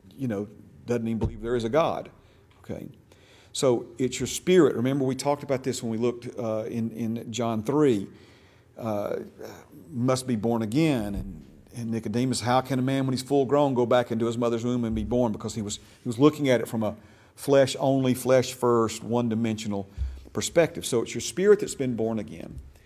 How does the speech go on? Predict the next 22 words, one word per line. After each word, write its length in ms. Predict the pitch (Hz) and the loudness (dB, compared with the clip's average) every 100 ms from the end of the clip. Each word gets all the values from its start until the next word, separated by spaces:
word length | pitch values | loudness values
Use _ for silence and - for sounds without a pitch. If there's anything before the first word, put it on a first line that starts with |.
| _ _ _ | _ _ _
That's 260 | 117 139 - | 4 4 4
the 80 | 131 | -6
part 380 | - 123 110 | 0 2 2
that 160 | 117 - | -2 -4
now 420 | 120 127 123 120 | -2 0 0 -2
has 300 | 110 120 120 | 0 0 0
been 240 | 110 117 113 | -2 -4 0
reconciled 540 | 113 110 104 104 95 | 0 -2 -4 -4 -4
to 60 | 101 | -4
God. 180 | 156 | -4
It's 100 | 131 | -4
become 280 | 95 104 117 | -6 -4 -2
one 220 | 110 226 | 0 0
with 160 | 127 - | -2 -6
God. 300 | - - - _ _ _ _ _ _ - | -8 -8 -10 _ _ _ _ _ _ -8
Uh, 80 | |
literally 400 | 95 123 170 139 | -2 6 6 6
is 100 | 80 | -2
what 120 | 107 110 | -4 -2
the 80 | |
Bible 260 | 104 101 98 | -2 -2 -4
teaches. 480 | - 156 - 104 | -6 -6 -6 -12